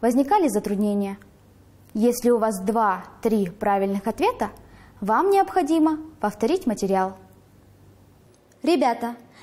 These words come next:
наш урок подходит к концу. Самостоятельно найдите в энциклопедиях или других источниках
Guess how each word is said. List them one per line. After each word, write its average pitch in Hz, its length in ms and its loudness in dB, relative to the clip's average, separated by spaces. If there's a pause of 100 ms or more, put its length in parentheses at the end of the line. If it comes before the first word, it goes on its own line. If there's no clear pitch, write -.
наш 254 340 2
урок 294 260 2
подходит 330 500 -2
к - 40 -6
концу. 220 420 -4 (540)
Самостоятельно 226 1000 0 (220)
найдите 302 540 4
в 202 80 -2
энциклопедиях 220 800 -2 (340)
или 247 200 2
других 220 460 0
источниках 339 680 -2